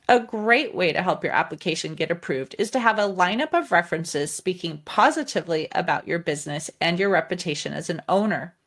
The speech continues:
Acceptable sources include clients, vendors, colleagues, and business partners. Maintain your personal finances.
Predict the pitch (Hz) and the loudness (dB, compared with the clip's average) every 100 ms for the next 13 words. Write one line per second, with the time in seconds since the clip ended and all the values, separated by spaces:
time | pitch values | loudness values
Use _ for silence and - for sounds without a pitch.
0 | - - - - 202 - 175 - 214 294 | -20 -16 -12 -2 -2 2 2 2 2 0
1 | - 165 175 170 175 - 185 175 - 151 | 2 0 0 -2 -4 -6 -6 -4 0 0
2 | 143 - 214 190 139 - - - _ 185 | -2 0 4 4 0 -10 -14 -16 _ 4
3 | 240 277 160 - - - 285 294 160 147 | 4 4 0 -2 -8 4 8 8 4 -2
4 | - - 175 196 185 160 - 160 - - | -10 -2 0 2 2 0 -4 -8 -6 -6
5 | - - - - - - _ _ _ _ | -6 -8 -6 -6 -10 -20 _ _ _ _
6 | _ _ _ _ - - _ - 185 214 | _ _ _ _ -20 -20 _ -2 2 4
7 | 254 247 175 165 - 175 185 294 311 214 | 2 2 0 -2 -4 2 4 4 2 0
8 | 180 151 147 - 131 120 170 - - - | -2 -2 -4 -2 -4 -6 -10 -8 -10 -10
9 | - | -12